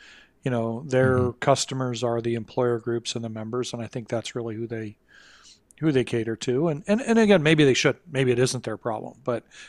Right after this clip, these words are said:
Speaker 1: I really don't see anything that's happening in the payer world to really address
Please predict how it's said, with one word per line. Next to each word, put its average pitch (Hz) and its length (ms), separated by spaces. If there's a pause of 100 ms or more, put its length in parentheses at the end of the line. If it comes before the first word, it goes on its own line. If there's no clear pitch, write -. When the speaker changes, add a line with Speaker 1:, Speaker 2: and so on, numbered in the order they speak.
Speaker 1:
I 151 80
really 151 220
don't 143 200
see 123 240
anything 123 320
that's 120 180
happening 123 320
in 113 80
the 113 80
payer 120 320
world 113 380
to 120 100
really 113 520 (720)
address 120 920